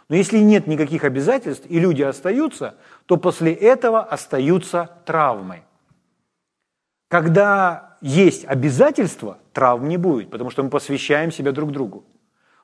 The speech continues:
Но если сексуальные отношения без обязательств, то это впоследствии оставляет травмы. Если это приносит вред, ущерб,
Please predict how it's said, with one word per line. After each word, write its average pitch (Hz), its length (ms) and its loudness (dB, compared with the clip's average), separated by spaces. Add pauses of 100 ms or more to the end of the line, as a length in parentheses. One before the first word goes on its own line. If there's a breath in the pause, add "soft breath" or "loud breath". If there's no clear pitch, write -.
Но 135 80 -6
если 175 280 2
сексуальные 170 560 2
отношения 156 520 -2
без 135 300 4
обязательств, 120 800 -4 (400)
то 190 160 4
это 277 160 2
впоследствии 233 600 -2
оставляет 139 500 -2
травмы. 87 360 -10 (1500)
Если 190 320 0
это 185 240 -2
приносит 175 500 -2
вред, 165 460 0 (300 soft breath)
ущерб, 165 600 0